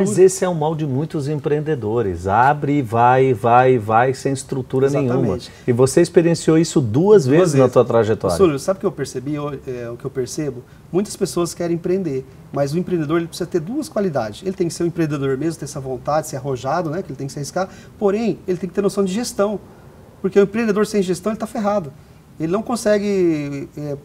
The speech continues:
Speaker 2: prosperar, ele vai sem norte, ele vai sem saber pra onde ele vai.
Speaker 1: Eu digo também que o que falta muito pros empreendedores também, às vezes ele até consegue,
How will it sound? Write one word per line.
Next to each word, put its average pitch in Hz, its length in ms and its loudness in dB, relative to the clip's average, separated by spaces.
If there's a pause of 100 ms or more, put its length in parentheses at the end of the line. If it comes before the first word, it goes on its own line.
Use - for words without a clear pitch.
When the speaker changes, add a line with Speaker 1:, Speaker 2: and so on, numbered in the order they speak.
(120)
Speaker 2:
prosperar, 196 460 4
ele 180 140 4
vai 180 240 4
sem 220 180 -4
norte, 202 320 2
ele 156 80 -4
vai 160 160 2
sem 202 240 -4
saber 202 300 -2
pra 202 100 -2
onde 208 100 -2
ele 226 120 -6
vai. 143 260 -2
Speaker 1:
Eu 123 100 4
digo 120 240 2
também 117 320 0
que 120 140 -4
o 110 60 -2
que 120 160 -4
falta 123 480 2
muito 104 340 -4
pros 107 260 -4
empreendedores 98 680 -2
também, 98 400 -2
às 98 160 -4
vezes 113 300 2
ele 117 120 2
até 170 480 0
consegue, 127 720 0